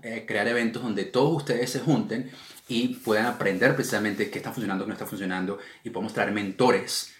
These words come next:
para que los ayuden precisamente y los guíen en este proceso de creación de sus negocios. Y, eh, para aquellos que están un poco más avanzados, entonces tenemos la red negocios. La red negocios son para aquellas personas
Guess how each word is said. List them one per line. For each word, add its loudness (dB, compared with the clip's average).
para -8
que -6
los -4
ayuden 0
precisamente -2
y 0
los -2
guíen -4
en -6
este -8
proceso -6
de -4
creación -6
de -8
sus -10
negocios. -10
Y, 4
eh, 0
para 6
aquellos 4
que 2
están 4
un 6
poco 6
más 4
avanzados, 6
entonces -4
tenemos -4
la 2
red 4
negocios. -2
La -4
red -2
negocios -2
son 2
para 2
aquellas 0
personas 4